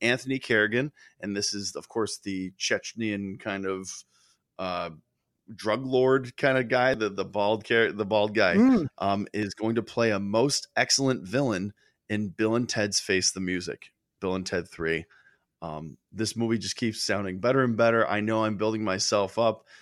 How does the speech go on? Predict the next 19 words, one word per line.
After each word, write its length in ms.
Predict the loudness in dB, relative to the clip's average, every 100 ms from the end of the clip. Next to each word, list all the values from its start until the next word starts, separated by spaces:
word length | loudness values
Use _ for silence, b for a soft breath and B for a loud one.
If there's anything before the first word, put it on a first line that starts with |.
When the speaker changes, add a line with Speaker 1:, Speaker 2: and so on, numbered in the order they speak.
| b _
Speaker 1:
but 120 | 2
at 80 | 4
least 260 | 2 0
if 80 | -4
it's 180 | -6 -6
meta 560 | -2 2 4 6 4 2
and 180 | -4 -6
they're 120 | -6
making 280 | -6 -6 -6
fun 200 | -4 -2
of 60 |
themselves, 600 | -2 -4 0 0 2 0
hopefully 280 | -2 -4 -2
there's 140 | -4 -4
just 160 | -8
some 140 | -6 -4
good 180 | -6
jokes. 500 | -2 0 0 0 -6
And 300 | -6 -6 -10